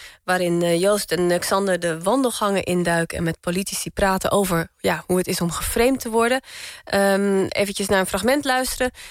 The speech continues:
We horen het duo bij de verkiezing van de politieke prestatie van het jaar. Eh, want dat vind ik heel erg leuk aan deze podcast, dat ze echt erop uitgaan, hè. Ze gaan die studio uit en ze staan in de green room.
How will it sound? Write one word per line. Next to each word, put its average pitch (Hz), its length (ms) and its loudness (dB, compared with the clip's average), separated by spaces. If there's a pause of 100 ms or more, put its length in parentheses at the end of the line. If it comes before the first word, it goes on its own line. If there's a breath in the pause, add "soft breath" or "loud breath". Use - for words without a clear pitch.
(180 loud breath)
We 185 80 2
horen 233 540 4
het 180 220 -2
duo 208 360 2
bij 185 140 0
de 180 100 0
verkiezing 214 480 -2
van 190 160 0
de 175 140 -2
politieke 190 520 -2
prestatie 202 580 0
van 180 140 0
het 170 100 0
jaar. 185 340 0 (360 loud breath)
Eh, 90 460 0
want - 240 -2
dat 208 180 0
vind 226 120 2
ik 202 60 2
heel 214 100 2
erg 190 100 2
leuk 185 200 2
aan 180 60 0
deze 160 180 0
podcast, 165 420 -2
dat 180 140 0
ze - 100 -2
echt - 300 -4
erop 190 240 0
uitgaan, 175 520 0
hè. 214 140 0
Ze 208 100 -2
gaan 180 260 0
die 175 100 -4
studio 180 340 2
uit 196 320 0 (480 loud breath)
en 196 300 2
ze 196 120 0
staan 240 360 0
in 196 180 0
de 175 120 0 (100)
green 208 400 2
room. 156 460 0